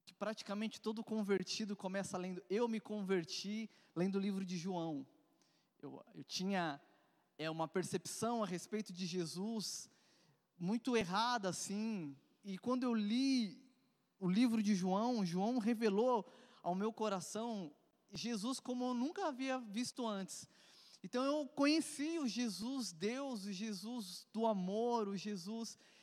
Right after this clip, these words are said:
que se sacrificou por nós e me apaixonei por ele. Então, eu, provavelmente vocês já devem ter visto essa passagem, amém?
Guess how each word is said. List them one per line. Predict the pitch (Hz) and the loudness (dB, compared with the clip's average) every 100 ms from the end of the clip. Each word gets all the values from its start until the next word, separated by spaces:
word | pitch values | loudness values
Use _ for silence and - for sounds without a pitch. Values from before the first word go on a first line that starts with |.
| _ | _
que | - 226 226 | -8 -6 -4
se | - 220 | -6 -6
sacrificou | 247 247 220 240 214 233 | -4 -4 -6 -6 -4 -2
por | 247 226 | 0 0
nós | 208 208 240 233 196 | 0 2 2 0 -2
e | 226 | -2
me | 226 | 2
apaixonei | 240 240 262 269 269 240 269 | 2 2 0 -2 -2 0 -2
por | - 226 | 0 2
ele. | 220 | 2
Então, | 202 233 262 - - - | 2 -2 -2 -6 -18 -6
eu, | 190 190 _ | -6 -6 _
provavelmente | - 262 285 254 240 233 262 | 4 6 6 4 4 2 2
vocês | 247 226 - 240 247 | 2 0 2 0 2
já | 226 | 2
devem | 220 233 233 | 2 2 2
ter | 254 | 2
visto | 220 180 254 269 | 0 2 2 2
essa | 233 220 | 0 2
passagem, | 226 220 - 208 214 190 | 2 2 4 4 4 2
amém? | 175 196 269 | 2 0 0